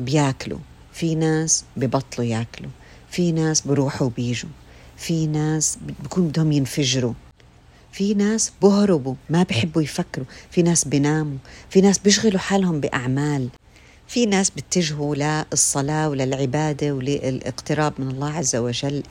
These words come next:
إلى أن تظهر النتيجة. في اللحظات الأخيرة وهم بنتظروا،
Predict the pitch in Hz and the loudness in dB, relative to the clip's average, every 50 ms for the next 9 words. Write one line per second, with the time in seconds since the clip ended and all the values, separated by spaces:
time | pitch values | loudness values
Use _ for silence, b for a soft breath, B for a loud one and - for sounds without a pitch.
0 | - - 190 208 208 202 196 202 202 196 - - - 123 127 127 117 - - 143 | -4 -2 0 0 0 -2 -2 -4 -4 -6 -6 -6 -6 -6 -6 -6 -6 -6 -6 -8
1 | 139 - 151 151 151 156 156 160 156 156 156 156 151 151 156 - - - - - | -6 -8 -12 -10 -8 -8 -8 -8 -8 -8 -8 -8 -8 -10 -10 -10 -10 -8 -8 -8
2 | 120 - - - b b b b b b b b b - - 143 127 127 139 - | -8 -8 -10 -12 b b b b b b b b b -10 -8 -6 -6 -6 -6 -6
3 | - 151 139 156 175 208 226 240 247 - - 233 226 - - 208 202 - - - | -6 -4 -4 -2 -2 -4 -4 -6 -6 -4 -4 -4 -4 -4 -6 -6 -6 -6 -6 -4
4 | 214 208 202 208 202 196 190 185 180 185 185 180 185 180 175 180 165 175 165 - | -4 -2 -2 -2 -2 -2 -4 -4 -2 -4 -2 -2 -4 -4 -2 -4 -4 -4 -4 -6
5 | 156 139 120 135 123 113 110 | -6 -4 -4 -4 -6 -6 -6